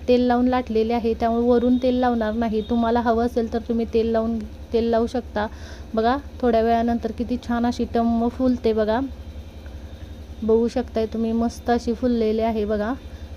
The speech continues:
आता आपण थोडीशी भाजलेली आहे, आपण पलटी करून दुसऱ्या साईडने सुद्धा आता भाजून घेणार आहे बघा.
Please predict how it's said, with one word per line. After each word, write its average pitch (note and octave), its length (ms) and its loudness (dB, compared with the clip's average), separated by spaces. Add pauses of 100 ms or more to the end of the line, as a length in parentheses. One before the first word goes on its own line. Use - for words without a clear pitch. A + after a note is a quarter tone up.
(300)
आता G#3+ 220 0
आपण A#3 320 2 (640)
थोडीशी B3 460 2 (1080)
भाजलेली A3 500 2
आहे, G#3+ 200 2
आपण A3+ 300 0
पलटी B3 300 2
करून A#3 300 4
दुसऱ्या A#3 300 0
साईडने A3 340 0
सुद्धा G#3+ 240 0
आता A3+ 280 -2 (460)
भाजून A3+ 380 0
घेणार A#3 360 2
आहे A3 220 0
बघा. G#3+ 280 0